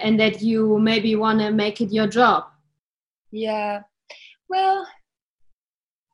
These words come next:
Speaker 2: so I think I did my first teacher training in my mid-twenties. Um, I did that in Nicaragua, and that was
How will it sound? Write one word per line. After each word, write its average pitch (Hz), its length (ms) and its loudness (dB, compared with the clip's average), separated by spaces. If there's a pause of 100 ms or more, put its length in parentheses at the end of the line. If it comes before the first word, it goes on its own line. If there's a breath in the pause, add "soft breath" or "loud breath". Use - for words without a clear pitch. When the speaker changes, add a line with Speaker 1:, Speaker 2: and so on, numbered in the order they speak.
(2500 soft breath)
Speaker 2:
so 294 120 0
I 285 120 4
think 349 240 -2
I 339 80 4
did 277 160 -2
my 247 180 2 (160)
first 247 460 -4
teacher 220 440 -6
training 190 720 -4
in 202 140 -8
my 196 120 -2
mid-twenties. 208 1160 -6 (340)
Um, 196 640 -10
I 190 80 -6
did 214 200 -8
that 220 140 2
in 226 100 -2
Nicaragua, 202 840 0
and 202 180 -4
that 220 220 2
was 254 300 -6